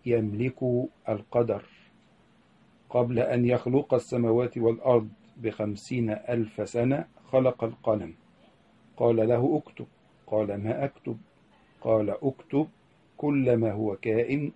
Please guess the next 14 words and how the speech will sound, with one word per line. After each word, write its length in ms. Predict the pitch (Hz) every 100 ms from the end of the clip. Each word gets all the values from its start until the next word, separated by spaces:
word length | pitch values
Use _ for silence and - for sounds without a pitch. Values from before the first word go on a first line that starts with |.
| _
إلى 320 | 127 113 101
يوم 240 | 95 113 117
القيامة". 500 | 117 - 123 131 110 - _ _ _ _ _ _ _ _ _
وقال 420 | 117 - 127 120
أيضًا 400 | 107 123 123 107
صلى 300 | 98 110 110
الله 200 | 107 120
عليه 140 | 113 107
وسلم: 580 | 104 110 117 131 143 -
جف 440 | 120 123 127 - 110
القلم 640 | 98 - 117 123 127 127
بما 380 | 110 104 101 -
أنت 220 | 117 110
لاق 600 | 113 123 123 - 113 110